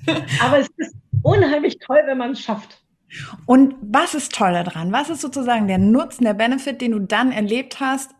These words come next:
Speaker 1: privat, persönlich,
Speaker 2: Ja.
Speaker 1: aber auch auf Arbeit? Warum bist du dran geblieben?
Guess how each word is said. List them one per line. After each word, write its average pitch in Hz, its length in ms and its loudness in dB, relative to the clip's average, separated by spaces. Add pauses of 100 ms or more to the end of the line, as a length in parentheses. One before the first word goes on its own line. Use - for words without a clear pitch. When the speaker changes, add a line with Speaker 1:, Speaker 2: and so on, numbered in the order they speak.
(200)
Speaker 1:
privat, 190 800 -4 (140)
persönlich, 254 840 -2
Speaker 2:
Ja. 208 220 -2
Speaker 1:
aber 262 240 0
auch 240 100 -4
auf - 260 -8
Arbeit? 180 720 -2 (140)
Warum 240 640 2
bist 254 200 -6
du 247 60 -6
dran 254 340 0
geblieben? 175 640 -6